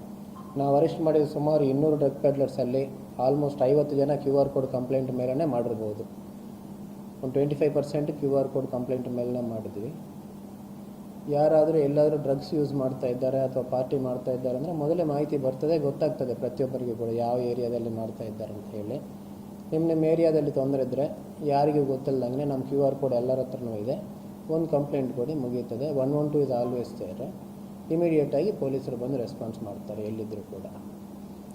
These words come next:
ಅದಕ್ಕೆ ಆಮೇಲೆ ನಾವು ಡ್ರಗ್ಸ್ ತೊಗೋಬಾರ್ದು, ಸಿಕ್ಕಾಕ್ಕೋಬಾರ್ದು ಅನ್ನುವಂಥದ್ದು ಆ ಪರ್ಟಿಕ್ಯುಲರ್ ಪರ್ಸನ್‌ಗೆ ಇರಬೇಕು. So ಅದು ಅವ್ರು ತಿಳ್ಕೊಂಡು ಸೈಲೆಂಟ್ ಆಗಿದ್ದರೆ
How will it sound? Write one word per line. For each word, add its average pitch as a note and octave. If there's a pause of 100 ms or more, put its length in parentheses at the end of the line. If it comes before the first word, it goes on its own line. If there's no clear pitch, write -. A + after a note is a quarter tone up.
(200)
ಅದಕ್ಕೆ C#3+
ಆಮೇಲೆ C#3+ (1160)
ನಾವು D#3
ಡ್ರಗ್ಸ್ D#3
ತೊಗೋಬಾರ್ದು, D#3+
ಸಿಕ್ಕಾಕ್ಕೋಬಾರ್ದು C#3
ಅನ್ನುವಂಥದ್ದು C3
ಆ -
ಪರ್ಟಿಕ್ಯುಲರ್ C#3+
ಪರ್ಸನ್‌ಗೆ C#3+
ಇರಬೇಕು. A2+ (1500)
So C3
ಅದು C3+
ಅವ್ರು C3+
ತಿಳ್ಕೊಂಡು D#3+
ಸೈಲೆಂಟ್ D3
ಆಗಿದ್ದರೆ C3